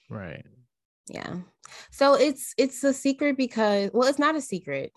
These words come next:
Speaker 2: It's not a secret, but I'm not on there, like, showing my face and, like, "Hey, it's me talking," because, you know, I'm talking shit about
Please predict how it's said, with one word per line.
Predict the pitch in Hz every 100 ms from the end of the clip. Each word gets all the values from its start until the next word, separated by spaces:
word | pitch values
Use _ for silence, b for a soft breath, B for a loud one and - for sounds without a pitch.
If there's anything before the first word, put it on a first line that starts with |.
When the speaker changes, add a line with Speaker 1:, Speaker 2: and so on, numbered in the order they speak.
| -
Speaker 2:
It's | 185 -
not | 208
a | 165
secret, | 131 - 69 -
but | 151 151 -
I'm | 175
not | 190 170
on | 160 156
there, | 156 147 147
like, | 139 -
showing | 143 139 143
my | 139
face | 139 139 139 -
and, | 135
like, | 131 131
"Hey, | 156 175 170
it's | -
me | 175 170
talking," | 170 170 170 156 147 151 160
because, | 151 147 147 143 147 - _ b b b b -
you | 156
know, | 147
I'm | 147
talking | - 175 170
shit | - 170
about | 165 151 151 -